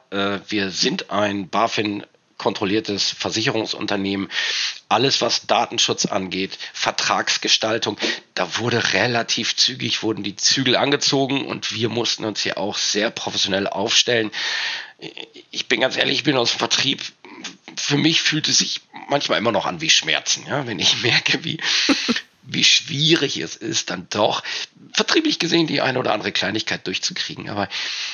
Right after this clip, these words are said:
das mal so im, im Großen und Ganzen. Nach über drei Jahren steht hier ein, ein tolles Unternehmen,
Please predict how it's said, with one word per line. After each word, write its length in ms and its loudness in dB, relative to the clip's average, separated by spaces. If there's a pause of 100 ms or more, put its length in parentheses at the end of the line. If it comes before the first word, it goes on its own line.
(500)
das 160 4
mal 160 4
so 180 4
im, 300 0
im 300 -2 (240)
Großen 340 2
und 140 0
Ganzen. 500 0 (380)
Nach 300 0 (360)
über 240 4
drei 220 2
Jahren 400 2
steht 280 2
hier 200 2
ein, 180 -2
ein 320 -4 (400)
tolles 340 4
Unternehmen, 520 -2